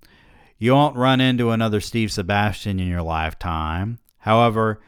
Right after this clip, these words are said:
that doesn't mean there isn't another Steve.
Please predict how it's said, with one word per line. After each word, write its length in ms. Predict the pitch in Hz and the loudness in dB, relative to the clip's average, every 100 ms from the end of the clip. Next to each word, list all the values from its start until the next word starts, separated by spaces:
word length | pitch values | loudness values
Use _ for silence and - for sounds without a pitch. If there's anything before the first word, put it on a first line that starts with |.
| _ _ _ _ | _ _ _ _
that 240 | 120 143 143 | 0 0 2
doesn't 360 | 135 120 117 | -2 0 -4
mean 540 | 101 107 104 104 101 95 | -4 -2 -2 -4 -6 -8
there 200 | 98 98 | -6 -2
isn't 280 | 110 104 101 | -2 -2 -4
another 320 | 95 90 85 | -2 -4 -6
Steve. 840 | - - 139 123 90 78 71 - | -8 -4 0 0 -2 -8 -18 -20